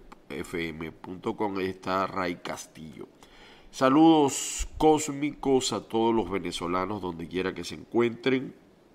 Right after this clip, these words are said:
Nuestras, eh, abrazo solidario.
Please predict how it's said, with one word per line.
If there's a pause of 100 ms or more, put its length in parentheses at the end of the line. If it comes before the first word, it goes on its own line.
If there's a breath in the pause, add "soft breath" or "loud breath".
(1200)
Nuestras, (880 loud breath)
eh,
abrazo
solidario.